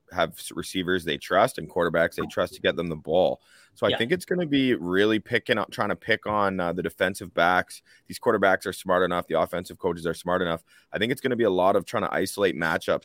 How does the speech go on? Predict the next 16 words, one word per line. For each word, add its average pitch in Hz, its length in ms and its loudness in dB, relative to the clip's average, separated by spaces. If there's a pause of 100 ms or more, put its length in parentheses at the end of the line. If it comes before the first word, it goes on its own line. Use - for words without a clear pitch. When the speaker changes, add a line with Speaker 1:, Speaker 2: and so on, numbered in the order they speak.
Speaker 1:
certain 85 240 -6
guys, 82 320 2
because 92 200 -8
there's 87 160 -4
gonna 104 180 0
be 107 120 0
an 98 60 2
advantage 87 540 -2
for 87 120 -6
the 80 100 -2
offense 82 600 -2 (460)
at - 160 4
the 82 80 -2
receiver 90 420 0
versus 85 400 -2
defensive - 400 -2